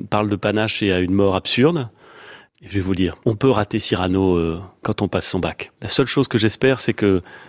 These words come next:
cette jeune fille, euh, après avoir vécu, euh, quelques histoires d'amour, euh, après avoir vu, euh, la grandeur de certains et la petitesse d'autres,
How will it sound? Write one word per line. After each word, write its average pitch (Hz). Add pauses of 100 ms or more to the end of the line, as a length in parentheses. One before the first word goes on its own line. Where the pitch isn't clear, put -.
(100)
cette 101
jeune 98
fille, 123 (500)
euh, 90 (360)
après -
avoir 95
vécu, 101
euh, 98
quelques 101
histoires 98
d'amour, 104 (600)
euh, 90
après -
avoir 110
vu, 110
euh, 92 (400)
la 104
grandeur 110
de 107
certains 107
et 98
la 90
petitesse 98
d'autres, 120